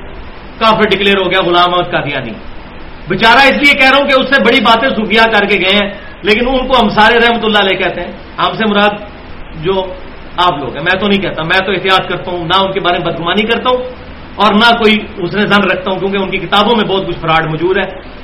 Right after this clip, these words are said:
کسی کو تسلی کرنی ہو تو ہمارا ریسرچ paper اہل سنت پاک ڈاٹ کام پہ رکھا ہوا ہے، اندھا دھند پیروی کا انجام۔ کوئی بزرگ کلمہ پڑھوا رہے ہیں، "لا الہ الا اللہ چشتی رسول اللہ"،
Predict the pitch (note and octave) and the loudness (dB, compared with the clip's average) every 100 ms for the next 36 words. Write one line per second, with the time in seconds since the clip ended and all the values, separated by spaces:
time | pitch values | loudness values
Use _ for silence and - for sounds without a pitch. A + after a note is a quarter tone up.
0 | - G3+ G3+ G#3+ G3+ - G#3 G#3+ A3 A3 | -10 -6 -2 -2 -2 -2 0 2 0 0
1 | A#3 A3 G#3 G3 F3 F#3+ F3 G#3 G3+ F#3 | 2 2 0 0 2 0 0 -4 -2 -4
2 | F#3 F3+ F#3 F#3 G3 F#3+ - F3+ E3 E3 | -2 -2 -2 -4 -4 -6 -2 -2 0 0
3 | E3 E3 E3+ F3 E3 G3 F#3 F3+ F3 - | 0 -2 -2 -2 -2 0 0 0 -2 -6
4 | - - - - - - - - - D4 | -14 -14 -16 -18 -18 -18 -18 -18 0 4
5 | D4 C4+ A3+ G#3 G3 F3 D#3+ D3+ B2+ B2+ | 6 6 4 2 2 0 0 -4 -6 -6
6 | G#2 F#2+ - - - - - - - - | -10 -12 -16 -18 -18 -18 -18 -18 -18 -18
7 | - - - A3+ A#3+ G#3 G#3+ A3+ A3+ G#3+ | -18 -16 -6 2 2 2 2 2 0 2
8 | A3+ A3 G3+ G3+ G#3 G3+ G3 G#3+ A3 G#3 | 2 2 4 4 4 4 4 4 4 2
9 | G#3 G#3 G3 G3 G3 A3+ G3+ G#3+ G3+ G3 | 2 2 0 0 -2 -2 0 0 0 2